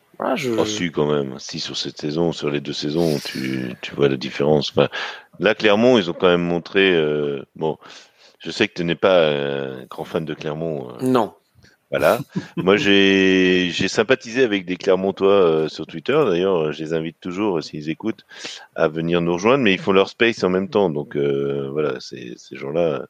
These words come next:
Speaker 2: voilà. Tu vas me dire, bah, voilà, c'est typique. Voilà, ils préfèrent faire des spaces que venir, euh, sur le barbecue. Mais, euh, moi, je trouve qu'ils, ils ont un bon public et,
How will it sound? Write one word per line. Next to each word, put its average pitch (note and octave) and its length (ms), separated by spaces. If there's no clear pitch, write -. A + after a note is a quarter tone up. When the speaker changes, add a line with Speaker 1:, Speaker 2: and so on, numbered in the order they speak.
Speaker 2:
voilà. C2+ 200
Tu - 100
vas C#2+ 80
me C2+ 80
dire, D#2+ 220
bah, C#2 180
voilà, D#2 300
c'est - 220
typique. - 480
Voilà, E2 200
ils C#2+ 60
préfèrent - 400
faire D#2 220
des D#2 160
spaces F#2 400
que E2 200
venir, D#2+ 240
euh, D2 640
sur - 160
le D2+ 100
barbecue. D2 440
Mais, E2 240
euh, E2+ 1040
moi, F2+ 140
je - 100
trouve F#2 180
qu'ils, D#2 800
ils D#2 140
ont E2+ 80
un D#2+ 80
bon G#2 160
public G#2 640
et, E2 220